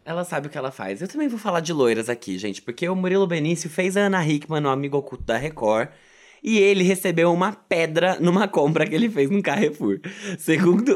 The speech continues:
o site Yahoo, o Daddy conseguiu descolar oito mil reais da rede num processo por reparação de danos por conta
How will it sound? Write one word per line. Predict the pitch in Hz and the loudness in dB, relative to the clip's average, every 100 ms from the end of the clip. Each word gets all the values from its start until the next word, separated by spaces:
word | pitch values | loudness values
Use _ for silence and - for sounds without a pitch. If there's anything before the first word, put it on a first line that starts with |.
| - | 2
o | 226 | 0
site | 180 147 139 - | 0 0 0 0
Yahoo, | 135 160 139 120 - - | 0 0 2 2 0 0
o | 156 | 0
Daddy | 156 143 139 160 | 2 2 2 2
conseguiu | - 160 196 143 143 | 0 0 0 0 -2
descolar | 143 - 156 131 - | -2 0 2 2 0
oito | 165 208 214 | 0 0 0
mil | 233 202 | 0 0
reais | 190 175 143 147 | 2 0 0 -2
da | 147 | -2
rede | 147 120 117 135 | -2 -2 -2 -2
num | 135 156 | -4 -2
processo | 170 170 127 113 - 143 - _ | -2 -2 -2 -2 -4 -10 -12 _
por | 196 | 0
reparação | 180 175 170 156 156 151 127 | 2 2 2 0 0 0 0
de | 127 | 0
danos | 135 120 104 107 - | 0 2 4 0 -2
por | 131 123 | -4 0
conta | 107 98 107 | 0 0 -2